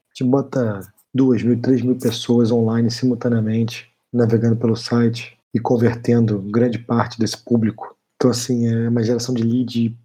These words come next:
impressionante, uma conversão extremamente alta e por exemplo, eu sou um cara que eu nasci tricolor, virei vascaíno, porque meu pai foi jogar no Vasco, hoje em dia eu sou híbrido. Eu torço pros times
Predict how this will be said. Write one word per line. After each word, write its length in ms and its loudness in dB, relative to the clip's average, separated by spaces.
impressionante, 720 0
uma 120 -2
conversão 540 0
extremamente 600 0
alta 500 0
e 500 2
por 100 4
exemplo, 140 2
eu 80 -6
sou 180 2
um 20 -8
cara 260 2
que 200 -4
eu 220 2
nasci 480 0
tricolor, 600 0
virei 280 2
vascaíno, 500 0
porque 160 -2
meu 100 0
pai 140 -2
foi 120 -2
jogar 100 2
no 100 -2
Vasco, 400 -2
hoje 120 -2
em 60 0
dia 220 0
eu 40 -2
sou 220 0
híbrido. 500 -2
Eu 100 2
torço 420 -2
pros 280 0
times 440 0